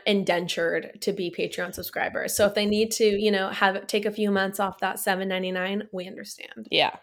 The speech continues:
Speaker 2: yeah.
Speaker 1: Well, without further ado, enjoy the interview with Ash, and we will catch you next week.
Speaker 2: See you next week.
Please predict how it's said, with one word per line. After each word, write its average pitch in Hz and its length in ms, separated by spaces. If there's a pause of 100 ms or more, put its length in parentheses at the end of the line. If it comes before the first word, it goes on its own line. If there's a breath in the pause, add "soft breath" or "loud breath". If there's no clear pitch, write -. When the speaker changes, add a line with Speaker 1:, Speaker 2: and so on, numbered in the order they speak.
(260)
Speaker 2:
yeah. - 180 (680 loud breath)
Speaker 1:
Well, 269 520
without 262 360
further 214 380
ado, 185 800
enjoy 220 580
the 285 140
interview 254 300
with 285 160
Ash, 190 600 (120)
and 214 500
we 214 180
will 233 520 (140)
catch 214 400
you 254 380 (100)
next 254 280
week. 302 380 (140)
Speaker 2:
See - 180
you 220 60
next 214 240
week. 349 360